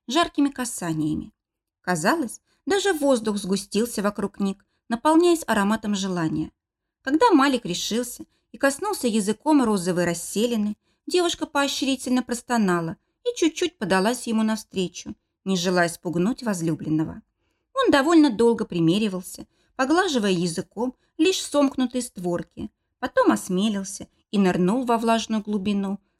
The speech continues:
заставив Лисанну протяжно ахнуть и задрожать. И это было потрясающее для мужчины чувство. Каждое касание отдавалось в женском теле, словно Малик притрагивался к струне,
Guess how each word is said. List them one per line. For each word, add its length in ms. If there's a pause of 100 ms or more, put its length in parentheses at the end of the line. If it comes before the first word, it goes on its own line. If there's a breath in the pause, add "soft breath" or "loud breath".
заставив 500
Лисанну 580 (220)
протяжно 600
ахнуть 480 (160)
и 80
задрожать. 760 (500)
И 60
это 220
было 240
потрясающее 1000 (220)
для 140
мужчины 460
чувство. 560 (400)
Каждое 360
касание 640 (260)
отдавалось 560
в 40
женском 420
теле, 440 (200)
словно 380
Малик 340
притрагивался 760
к 60
струне, 520